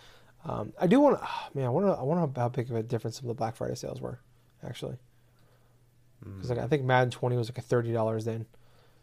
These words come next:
Speaker 1: Uh, and, like, N B A two K twenty was probably at eight, was probably on sale, but, like, I don't know. Like, it was just weird. Like, Outer,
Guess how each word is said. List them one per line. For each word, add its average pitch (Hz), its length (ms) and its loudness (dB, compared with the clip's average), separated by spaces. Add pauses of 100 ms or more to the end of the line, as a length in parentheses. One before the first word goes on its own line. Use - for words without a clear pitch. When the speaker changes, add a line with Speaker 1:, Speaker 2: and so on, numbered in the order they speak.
(200)
Speaker 1:
Uh, - 360 0
and, 117 120 -4
like, 117 100 -2
N 127 140 0
B 127 100 6
A 123 140 4 (340)
two - 140 -4
K 123 140 2
twenty 117 240 0
was 113 100 -2
probably 120 360 0
at 127 140 -2
eight, 131 320 2
was 131 140 -6
probably 120 320 0
on 113 120 -2
sale, 113 360 -2
but, 117 200 -4
like, 117 280 -6 (680)
I 185 140 8
don't 117 120 4
know. 113 40 -8 (160)
Like, 147 160 0
it 170 60 4
was 180 100 4
just 170 100 2
weird. 165 220 8
Like, - 80 -6
Outer, 156 240 8